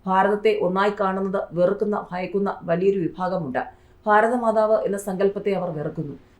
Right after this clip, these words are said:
സ്ത്രീയെ ആരാധിക്കുന്നത് അവർക്ക് അംഗീകരിക്കാൻ കഴിയാൻ പോലും സാധിക്കാത്ത കാര്യമാണെന്നും ശശികല ടീച്ചർ പ്രമുഖ മാധ്യമത്തിലൂടെ പ്രതികരിച്ചു. ഭീകരവാദിയുടെ ചിത്രമാണ് അവിടെ വച്ചിരുന്നതെങ്കിൽ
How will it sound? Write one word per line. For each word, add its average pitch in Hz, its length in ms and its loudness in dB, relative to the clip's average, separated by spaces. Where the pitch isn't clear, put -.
സ്ത്രീയെ 233 360 6
ആരാധിക്കുന്നത് 208 580 2
അവർക്ക് 185 280 0
അംഗീകരിക്കാൻ 208 560 2
കഴിയാൻ 196 420 2
പോലും 202 260 2
സാധിക്കാത്ത 196 440 -2
കാര്യമാണെന്നും 185 600 -2
ശശികല 196 360 -4
ടീച്ചർ 196 360 -4
പ്രമുഖ 202 240 2
മാധ്യമത്തിലൂടെ 196 640 2
പ്രതികരിച്ചു. 143 460 -6
ഭീകരവാദിയുടെ 226 680 4
ചിത്രമാണ് 202 460 -2
അവിടെ 196 160 0
വച്ചിരുന്നതെങ്കിൽ 196 680 -2